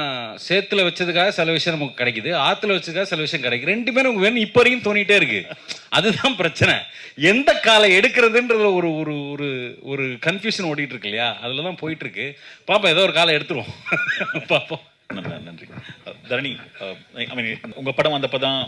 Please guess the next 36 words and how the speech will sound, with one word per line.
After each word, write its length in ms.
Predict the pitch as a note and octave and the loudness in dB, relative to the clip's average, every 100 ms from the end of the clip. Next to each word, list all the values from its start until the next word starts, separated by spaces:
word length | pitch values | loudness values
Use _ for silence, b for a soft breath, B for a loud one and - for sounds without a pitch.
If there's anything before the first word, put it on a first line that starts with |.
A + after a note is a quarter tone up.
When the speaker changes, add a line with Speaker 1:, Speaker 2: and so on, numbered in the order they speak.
| - | -8
Speaker 2:
மணிரத்னமோட 540 | B2 C3 B2 B2 A2 A2 | -6 -6 -6 -6 -8 -8
பொன்னியின் 320 | B2+ B2+ B2 | -6 -4 -4
செல்வனும் 360 | B2 A2 A2 A2+ | -4 -4 -6 -6
வந்தது. 360 | G2+ G2 F#2+ F#2+ B B - | -8 -8 -10 -12 B B -12
அப்போ 340 | - - B2 B2+ | -10 -8 -8 -6
ஒரு 140 | C#3 | -6
விஷயம் 240 | D#3 F3+ D3+ | -4 -2 -2
அவர் 180 | C3 A#2+ - - | -2 -6 -16 -16
இன்டர்வியூல 320 | B2+ B2 A#2+ | -12 -4 -2
சொல்லும் 260 | A#2 B2 A#2 | -2 -4 -8
போது 180 | A2+ A#2+ | -8 -8
பொன்னு-, 220 | A#2+ G#2 A#2+ | -10 -10 -8
மணிரத்னம் 400 | A#2+ A#2+ B2+ A2+ | -6 -6 -6 -6
சொல்லியிருந்தாரு, 560 | A2 G#2 G2+ G#2 A2+ A2+ B B B - | -6 -4 -4 -4 -8 -10 B B B -16
அஹ், 260 | G2+ F#2+ F2+ _ | -14 -14 -16 _
இந்த, 200 | A#2 A2 G2+ _ _ _ - | -14 -14 -14 _ _ _ -16
இது 180 | A#2 B2 | -10 -2
வந்து 80 | D3 | 0
அந்த 140 | C3 | 2
காலத்துல 240 | C3+ C#3 | 2 2
நடக்கிற 320 | D3+ B2+ C#3 B2+ | -2 -6 -8 -12
ஒரு 140 | A2 | -12
பீரியட் 260 | C#3 C#3 C#3 | -6 -6 -6
படமா 220 | C3 B2 B2 | -8 -10 -12
இருந்தாலும் 420 | A2 A2+ D3 A#3 b b | -12 -12 -14 -18 b b
அங்க 220 | B2+ C#3 | -12 -10
உரை, 420 | B2+ C3+ E3 E3+ - _ | -8 -6 -6 -8 -14 _
உரையாடல் 540 | C3 A#2+ C3+ E3 E3 | -16 -8 -4 -2 -2
வந்துட்டு 280 | C#3+ C3+ C#3+ | -4 -10 -10
ரொம்ப 240 | F#3 E3 F3 | -10 -8 -6
ஒரு 240 | D3+ C3 - | -6 -8 -12
கண்டெம்பரரி 600 | D3 D3+ C#3+ C#3+ C#3 C3 - | -12 -12 -6 -6 -4 -8 -10
லாங்குவேஜா 640 | B2 B2 A#2 A2+ C3 B2+ | -10 -8 -10 -6 -6 -6
இருக்கும் 280 | B2 A2 A#2 | -10 -14 -14
அப்படின்னு 300 | A2 A2 A2+ | -12 -14 -12
தான் 180 | A#2+ | -12